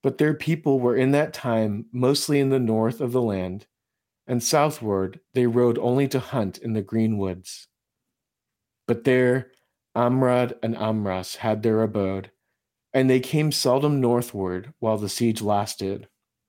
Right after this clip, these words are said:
And there also other of the elf lords would ride at times, even from afar,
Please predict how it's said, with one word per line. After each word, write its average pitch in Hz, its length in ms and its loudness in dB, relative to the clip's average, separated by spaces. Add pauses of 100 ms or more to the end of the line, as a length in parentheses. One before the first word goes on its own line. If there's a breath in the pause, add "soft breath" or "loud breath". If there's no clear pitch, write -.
(640)
And 131 180 2
there 156 200 4
also 143 480 2
other 117 400 2
of 104 220 -2
the 117 120 0
elf 113 320 0
lords 104 320 0
would 101 120 -2
ride 98 260 2
at 104 120 -4
times, 98 460 -4 (520)
even 175 260 4
from 160 200 0
afar, 120 540 0